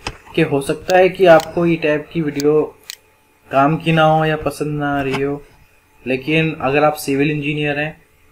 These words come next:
या आप mechanical engineer भी हैं तो please मेरे channel को subscribe कीजिए, like कीजिए, share कीजिए, क्योंकि आगे आ-, आने वाले time पे आपको बहुत अच्छे-अच्छे tutorials मिलेंगे, बहुत अच्छे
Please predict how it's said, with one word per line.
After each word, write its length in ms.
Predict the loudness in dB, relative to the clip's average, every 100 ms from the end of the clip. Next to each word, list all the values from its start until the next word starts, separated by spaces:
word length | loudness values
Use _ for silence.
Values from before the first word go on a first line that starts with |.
| _ _ _ _
या 180 | 0 2
आप 280 | 2 0 0
mechanical 480 | -6 -2 -2 -2 -2
engineer 440 | -2 -2 -4 -6 -4
भी 100 | -4
हैं 80 | -4
तो 80 | -6
please 380 | -2 -4 -4 -10 -20 -20 _ -6
मेरे 200 | -2 -2
channel 260 | -2 -4
को 80 | -6
subscribe 540 | -10 -12 -2 2 2 0
कीजिए, 320 | -10 -6 -4
like 300 | 0 0 -2
कीजिए, 240 | -8 -10 -8
share 220 | -6 -8
कीजिए, 280 | -8 -8 -8 -10 _ _ -12
क्योंकि 180 | -8 -4
आगे 400 | 0 2 2 0 -2 -12 _ _ _ _ _ -6
आ-, 360 | 0 2 2 0
आने 160 | 2
वाले 160 | 0 0
time 340 | 0 0 -2
पे 120 | -2
आपको 340 | 2 2 0 -6
बहुत 240 | -6 -6
अच्छे-अच्छे 400 | -8 -8 -6 -6
tutorials 480 | -6 -6 -4 -6 -8
मिलेंगे, 300 | -10 -8 -8
बहुत 240 | -6 -8 -8
अच्छे 600 | -12 -10 -4 -2 -4